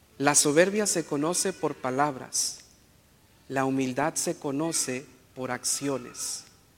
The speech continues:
La soberbia grita, la soberbia pierde los estribos,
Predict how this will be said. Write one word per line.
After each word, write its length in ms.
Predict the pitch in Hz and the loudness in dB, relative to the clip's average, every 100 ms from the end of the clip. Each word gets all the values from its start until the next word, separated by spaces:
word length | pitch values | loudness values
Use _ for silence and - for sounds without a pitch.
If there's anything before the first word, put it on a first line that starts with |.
| _ _ - _ - - | _ _ -20 _ -20 -2
La 140 | 151 | 0
soberbia 640 | 156 170 147 196 202 196 180 | 2 2 2 2 2 0 0
grita, 420 | 151 170 - 127 - - - - - 1077 - - - - - - - - | 0 -2 -6 -12 -12 -16 -14 -14 -16 -18 -20 -20 -20 -20 -20 -20 -18 2
la 140 | 147 156 | 4 6
soberbia 680 | 165 147 190 196 190 185 | 4 6 4 4 2 0
pierde 360 | - 170 170 175 | 2 4 4 2
los 240 | 156 - | 0 0
estribos, 880 | 131 - - 156 135 135 - - - | 2 2 2 -2 -4 -4 -2 -2 -4